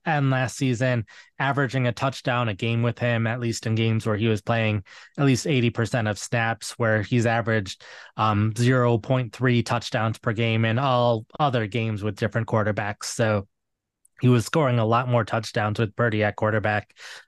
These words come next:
Um, the other big thing is his ability to catch deep passes. He has consistently graded out well as a deep receiver,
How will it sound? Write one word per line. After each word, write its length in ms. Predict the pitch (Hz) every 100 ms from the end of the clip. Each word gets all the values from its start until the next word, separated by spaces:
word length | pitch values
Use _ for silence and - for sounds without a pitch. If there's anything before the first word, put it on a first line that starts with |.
| _
Um, 380 | 117 107 98 98 147
the 100 | 143
other 200 | 139 120
big 260 | 147 110
thing 240 | 135 123 120
is 200 | 117 110
his 180 | 123
ability 440 | 113 127 120 117 117
to 100 | 107
catch 320 | 123 117 -
deep 180 | 123 120
passes. 640 | 127 123 - 127 123 - - - - _
He 140 | 151
has 160 | 143 -
consistently 720 | 135 127 151 127 175 143 117
graded 460 | - 120 123 127
out 280 | 117 123 165
well 360 | 127 120 127 131
as 240 | 127 120
a 340 | 127 127 127 120 -
deep 240 | 147 131 _ _ _
receiver, 720 | 151 135 156 147 135 143 131